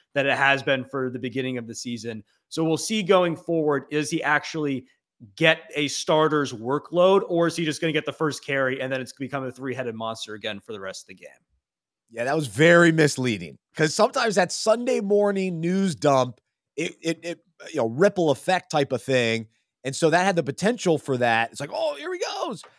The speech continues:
Speaker 2: And people were running to the waiver wire if he was available. Uh, but yeah, week,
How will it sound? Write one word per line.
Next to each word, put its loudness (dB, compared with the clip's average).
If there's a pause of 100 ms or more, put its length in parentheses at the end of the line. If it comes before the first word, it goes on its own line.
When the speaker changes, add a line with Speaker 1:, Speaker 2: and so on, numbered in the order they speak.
(220)
Speaker 2:
And -8
people 0
were 2
running 0
to 2
the 0
waiver 4
wire 4
if -2
he -2
was -4
available. 4 (240)
Uh, 4
but -2
yeah, 0 (100)
week, -4